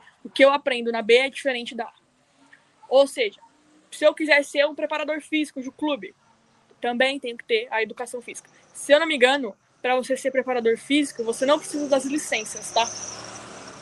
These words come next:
Agora, se você quiser médico, ser médico, obviamente, você precisa ter da, a faculdade, nutricionista, fisioterapeuta, aí envolve a parte da especialização, tá?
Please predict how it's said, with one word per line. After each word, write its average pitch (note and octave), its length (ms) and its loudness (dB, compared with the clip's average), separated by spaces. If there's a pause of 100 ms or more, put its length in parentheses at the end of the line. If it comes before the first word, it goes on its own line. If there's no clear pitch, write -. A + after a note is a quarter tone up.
(300)
Agora, A#3+ 460 6
se - 160 -14
você C4+ 200 -8
quiser C#4+ 240 2
médico, A#3+ 500 -2
ser C4 140 0
médico, A3 500 -2
obviamente, A3 580 -6
você - 60 -20
precisa A#3 300 -10
ter A#3 60 -16
da, G#3+ 180 -8 (260)
a B3+ 60 -20
faculdade, A#3+ 560 0
nutricionista, A#3 1000 -4
fisioterapeuta, A3 1120 -4 (320)
aí B3+ 460 2 (260)
envolve A#3+ 420 -2
a A#3+ 80 0
parte A#3 360 0
da A3 120 -2
especialização, A#3 840 -4 (200)
tá? A3 180 -10